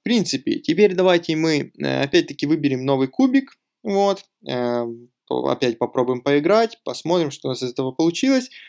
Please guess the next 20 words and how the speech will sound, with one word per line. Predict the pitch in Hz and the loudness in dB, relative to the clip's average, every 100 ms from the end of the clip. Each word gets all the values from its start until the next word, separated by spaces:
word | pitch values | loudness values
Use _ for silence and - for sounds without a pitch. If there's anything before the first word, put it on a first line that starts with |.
| - _ _ _ - | -20 _ _ _ -6
Ну | 214 | 0
и | 269 | 2
давайте | 226 226 214 185 165 | 2 2 2 2 0
все-таки | - 170 143 147 | 2 0 2 -2
еще | 143 165 | 2 2
один | 139 127 | 2 0
скрипт | - 147 135 | -4 0 0
создадим, | - 135 143 160 196 196 | -2 -4 -2 -2 -2 0
это | 139 131 | 0 -2
будет | 123 131 123 123 - | -2 -2 0 -2 -2
C-sharp | 127 120 - 131 - 131 123 | -4 -2 -2 0 0 0 -2
скрипт, | - - 190 233 - | -6 -6 -2 -2 -2
который | 190 240 233 | 0 2 2
мы | 175 | 2
назовем | 165 151 160 170 - | 0 2 2 0 -2
write | 131 135 135 - | 0 0 0 -4
material, | 143 165 196 120 113 | -4 0 2 2 0
как | 110 117 | -4 -8
бы, | 113 131 | -2 0
да, | 156 202 | 2 0